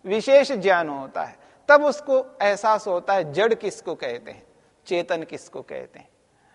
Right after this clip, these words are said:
अभी जो आज व्यक्ति को सामान्य रूप से जो एहसास होता है, वो शब्दों के रूप में एहसास होता है। हाँ, तो मन जड़ है, आत्मा चेतन है, ये सब जो दिखाई दे रहे हैं, जो दिखाई दे रहे हैं, सब जड़ हैं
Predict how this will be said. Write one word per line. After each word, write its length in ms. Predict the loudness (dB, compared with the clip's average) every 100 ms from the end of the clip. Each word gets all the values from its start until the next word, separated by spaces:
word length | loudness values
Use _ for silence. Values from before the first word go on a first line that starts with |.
| _ _ _
अभी 320 | 0 2 2 6
जो 140 | 8
आज 440 | 8 10 10 10
व्यक्ति 440 | 6 2 -2 -4 -4
को 140 | -2
सामान्य 520 | -2 0 0 -2 0
रूप 160 | -2 -2
से 160 | -4 -2
जो 120 | -2
एहसास 540 | -2 -2 2 0 2
होता 320 | -4 -2 0 0
है, 200 | -2 -10 -10 -4
वो 60 |
शब्दों 480 | 0 0 2 4 4
के 120 | 4
रूप 200 | 2 2 -4
में 100 | -6
एहसास 420 | -6 -4 -4 -4
होता 240 | -12 -12
है। 120 | -14 -14 _ _ _ _ _ _
हाँ, 220 | 2 4
तो 140 | 4 2
मन 260 | 2 0
जड़ 220 | 4 4
है, 340 | 4 -2 -12 -16 -20 -20 _ _ _ _ _ _ _
आत्मा 400 | 0 0 0 -2
चेतन 420 | 2 2 2 -4
है, 220 | -6 -16 -20 -20 -20 _ _ _ _ _ _ _ _ _ _ _ _ _ _ _
ये 100 | -2
सब 200 | 2 0
जो 200 | 4 6
दिखाई 360 | 6 2 2 2
दे 200 | 4 4
रहे 180 | 2 -2
हैं, 120 | 0
जो 440 | 0 0 -4 -16 -6
दिखाई 300 | -2 2 4
दे 80 | 4
रहे 100 | 2
हैं, 80 | 2
सब 240 | 0 4
जड़ 220 | 4 6
हैं 300 | 4 0 -16